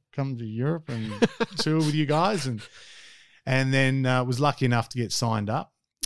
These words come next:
Speaker 1: and played a few games. And then in those two and a half years, uh, had some really horrific injuries.
Speaker 2: Yeah.
Speaker 1: Um, and didn't, didn't do the recovery that was needed because I was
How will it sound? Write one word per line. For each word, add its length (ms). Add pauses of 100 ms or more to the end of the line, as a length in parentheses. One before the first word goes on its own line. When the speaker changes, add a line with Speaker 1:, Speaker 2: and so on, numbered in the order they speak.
Speaker 1:
and 320
played 240
a 40
few 160
games. 400
And 120
then 300 (220)
in 160
those 340
two 260
and 100
a 40
half 340
years, 600
uh, 440
had 240
some 380
really 720
horrific 560
injuries. 540 (200)
Speaker 2:
Yeah. 120 (320)
Speaker 1:
Um, 640 (160)
and 240
didn't, 340 (360)
didn't 240
do 180
the 80
recovery 480
that 160
was 120
needed 340
because 280
I 80
was 380